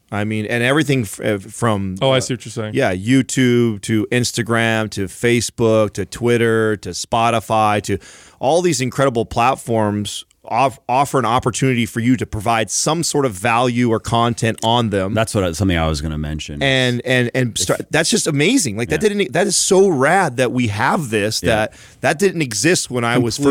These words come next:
Speaker 3: Completely decentralized. I mean,
Speaker 1: Yeah.
Speaker 3: like, no, there are no more gatekeepers in
Speaker 1: Yeah,
Speaker 3: a sense.
Speaker 1: and
Speaker 3: Now it's, it's, o-, it's up to the market to decide
Speaker 1: And you have your own
Speaker 3: what's
Speaker 1: litmus
Speaker 3: good
Speaker 1: test.
Speaker 3: and,
Speaker 1: Yeah,
Speaker 3: yeah,
Speaker 1: you have your own
Speaker 3: what's
Speaker 1: litmus
Speaker 3: not.
Speaker 1: test right there where it's like, "Well, l-,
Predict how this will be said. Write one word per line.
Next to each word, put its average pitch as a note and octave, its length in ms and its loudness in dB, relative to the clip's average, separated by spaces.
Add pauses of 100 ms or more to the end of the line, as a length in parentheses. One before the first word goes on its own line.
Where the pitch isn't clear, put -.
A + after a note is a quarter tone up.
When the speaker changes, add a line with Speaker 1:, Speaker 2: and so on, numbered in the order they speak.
(120)
Speaker 3:
Completely A#2+ 100 2
decentralized. F#2+ 840 -2
I - 40 0
mean, - 80 2
Speaker 1:
Yeah. - 200 2
Speaker 3:
like, G#2 120 0
no, A#2 160 2
there G#2+ 120 2
are G2+ 40 4
no G#2+ 100 2
more A2 160 2
gatekeepers F#2+ 640 -4
in D3+ 60 0
Speaker 1:
Yeah, C#4+ 140 2
Speaker 3:
a - 20 -2
sense. G3 160 -2
Speaker 1:
and E3 80 0
Speaker 3:
Now A2 220 2
it's, - 140 -4
it's, F#2 140 -6
o-, G#2 140 2
it's F#2 160 -4
up A#2+ 120 0
to C#3+ 80 0
the B2+ 60 2
market A2 460 2
to F2+ 80 -8
decide F2+ 260 -6
Speaker 1:
And D#3 140 2
you E3 80 4
have D#3+ 160 0
your D#3+ 160 2
own F3 140 2
Speaker 3:
what's A3+ 180 2
Speaker 1:
litmus A3 160 2
Speaker 3:
good C#3+ 220 4
Speaker 1:
test. E3 100 0
Speaker 3:
and, G2+ 280 0
Speaker 1:
Yeah, G2+ 100 0
Speaker 3:
yeah, A#3 160 2
Speaker 1:
you D3 120 0
have E3+ 80 2
your D#3+ 120 2
own G3 120 2
Speaker 3:
what's F#3+ 40 2
Speaker 1:
litmus G#3+ 260 0
Speaker 3:
not. - 60 -8 (100)
Speaker 1:
test D3+ 180 0
right D3+ 220 0
there E3+ 280 2
where C3+ 140 0
it's - 160 -4
like, B2+ 220 0
"Well, D#3+ 360 2
l-, C3+ 120 -2